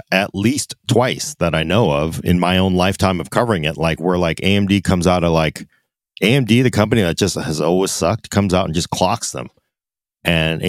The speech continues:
M D will have the lead for, you know, four cycles, four years, five years. And then, it, you know,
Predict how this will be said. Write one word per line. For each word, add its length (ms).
M 100
D 180
will 120
have 240
the 80
lead 340
for, 440
you 100
know, 120
four 280
cycles, 420
four 200
years, 400
five 280
years. 380
And 140
then, 120
it, 160
you 100
know, 180